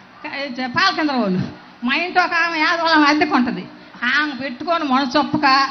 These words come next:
వెంకాయమ్మ ఫోటో, శివప్రసాద్ రెడ్డి ఫోటో, మరి సిద్ధ ఫోటో, నీ ఫోటో, నువ్వు కూ-, ఆపు ఒకటి, నిలబడి ఒకటి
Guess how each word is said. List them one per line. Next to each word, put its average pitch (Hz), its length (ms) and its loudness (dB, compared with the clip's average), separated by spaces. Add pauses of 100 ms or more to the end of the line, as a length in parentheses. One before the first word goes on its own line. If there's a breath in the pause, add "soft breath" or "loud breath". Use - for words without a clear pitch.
(300)
వెంకాయమ్మ 294 580 0
ఫోటో, 269 480 0 (180)
శివప్రసాద్ 294 540 -2
రెడ్డి 285 180 -4
ఫోటో, 302 420 0 (440)
మరి 254 220 0
సిద్ధ 277 480 0
ఫోటో, 302 500 2 (260)
నీ 269 180 6
ఫోటో, 294 600 0 (420)
నువ్వు 294 240 6
కూ-, 285 440 -4
ఆపు 294 320 2
ఒకటి, 294 380 -2 (200)
నిలబడి 320 460 0
ఒకటి 285 360 -4